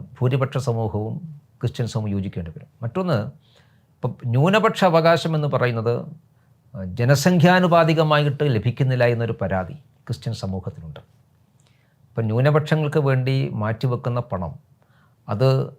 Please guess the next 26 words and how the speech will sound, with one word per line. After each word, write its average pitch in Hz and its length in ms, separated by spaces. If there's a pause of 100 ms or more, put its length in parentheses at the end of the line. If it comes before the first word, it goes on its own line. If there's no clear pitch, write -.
(160)
വിതരണം 135 440
ചെയ്യുന്ന 127 240 (100)
സമയത്ത് 107 400 (720)
അതൊരു 127 260
ജനസംഖ്യത്തിൻ-, 131 680 (100)
ജനസംഖ്യയുടെ 123 640
ആനുപാതിക 117 520
ക്രമം 110 240
അനുസരിച്ചാവണം. 95 680 (600)
അങ്ങനെ 165 320 (100)
ആവുന്നില്ല 165 400 (100)
എന്നുള്ള 160 280
പരാതി 110 380
ദീർഘകാലമായിട്ട് 113 800
ക്രിസ്ത്യൻ 147 380
സമൂഹം 113 400
ഉയർത്തുന്ന 98 380
പരാതിയാണ്. 87 440
ഒരു 117 140
ന്യൂനപക്ഷം 156 560
എന്നുള്ള 131 260
നിലക്ക് 107 220 (100)
ക്രിസ്ത്യൻ 120 340
സമൂഹത്തിന് 104 500 (440)
ഭരണഘടനാപരമായിട്ട് 147 1000
അവകാശപ്പെട്ട 117 540